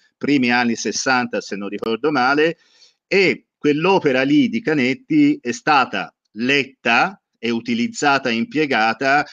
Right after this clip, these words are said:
da tutti i filosofi francesi che ci interessano, no?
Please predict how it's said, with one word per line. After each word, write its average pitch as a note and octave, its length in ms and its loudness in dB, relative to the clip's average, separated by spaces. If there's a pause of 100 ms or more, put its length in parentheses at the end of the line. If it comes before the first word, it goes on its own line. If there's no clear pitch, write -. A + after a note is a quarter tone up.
(140)
da C3 160 -2
tutti F#3 320 -2
i D3+ 60 0
filosofi D3 500 0
francesi C#3+ 560 -2
che A#2+ 140 -6
ci - 120 -8
interessano, F#2+ 760 -6 (160)
no? C3+ 260 -4